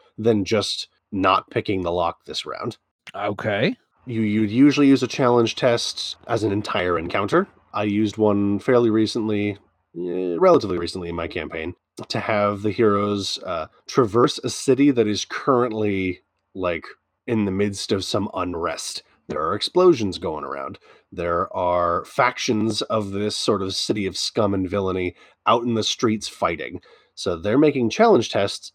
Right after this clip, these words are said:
Speaker 1: to move about unseen, unharmed, and, uh, if they failed their tests particularly poorly,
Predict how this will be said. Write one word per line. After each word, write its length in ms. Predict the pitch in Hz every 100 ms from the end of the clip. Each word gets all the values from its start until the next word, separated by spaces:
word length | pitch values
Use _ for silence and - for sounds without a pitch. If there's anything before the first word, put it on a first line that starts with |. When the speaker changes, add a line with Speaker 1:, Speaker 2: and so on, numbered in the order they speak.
| -
Speaker 1:
to 160 | -
move 400 | 120 107 113 113 -
about 440 | 113 104 92 - -
unseen, 800 | 107 120 110 - 101 92 104 -
unharmed, 720 | 104 95 95 180 131 110 110 -
and, 340 | 98 95 92 90
uh, 200 | 87 82 _ _ _
if 200 | 113 104
they 140 | 98 95
failed 400 | - 123 127 131
their 120 | 131
tests 380 | - 139 - -
particularly 420 | 123 185 180 170
poorly, 420 | - - 85 95